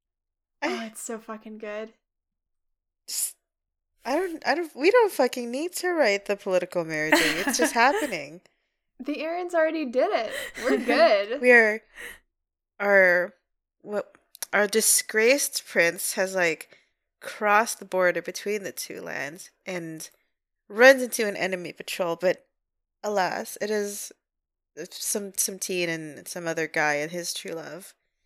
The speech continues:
Speaker 3: <laughs>
Speaker 2: And it,
Speaker 1: <laughs>
Speaker 2: it would be a death sentence. I can't tell yes or no, literally or not, if, if he were to talk to him and bring him to the president or whatever.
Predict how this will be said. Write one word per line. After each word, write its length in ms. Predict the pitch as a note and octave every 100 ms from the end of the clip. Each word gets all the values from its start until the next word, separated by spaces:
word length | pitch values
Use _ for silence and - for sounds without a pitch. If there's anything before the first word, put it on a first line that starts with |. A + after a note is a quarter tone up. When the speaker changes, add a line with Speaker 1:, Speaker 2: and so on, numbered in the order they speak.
| _
Speaker 3:
<laughs> 500 | C4 A3+ - - C4+
Speaker 2:
And 300 | F#3+ F#3 F#3 -
it, 160 | G#3 D4+ D4 -
Speaker 1:
<laughs> 280 | - _ -
Speaker 2:
it 180 | A#3 F#3
would 140 | G#3
be 520 | A3+ G#3 F#3+ F#3+ G3 _ _ _ _ _ -
a 80 | F#3+ -
death 240 | C4 B3+
sentence. 720 | - A3+ F#3 - D#3+ - - -
I 100 | G3
can't 340 | F#3+ - A3+ - _
tell 420 | - A3 G3+ G3 F#3
yes 360 | F3+ F3+ F3+
or 140 | G3 F3+
no, 240 | F3 F3
literally 540 | F3 E3+ E3+ E3+ E3
or 80 | D#3+
not, 300 | D3+ D3+ C#3+ _ _ - _ -
if, 600 | F#3 F3 - - - _ -
if 140 | F3
he 160 | - F#3
were 120 | E3
to 120 | E3
talk 320 | E3+ - C#3+ -
to 120 | -
him 240 | F#3 D#3
and 320 | - D3+ D3+ D#3
bring 180 | D3+
him 140 | D#3+ D#3
to 140 | -
the 80 | D3
president 480 | C#3 D#3 D3 C#3+ A#2+
or 60 | C#3+
whatever. 560 | - - - - -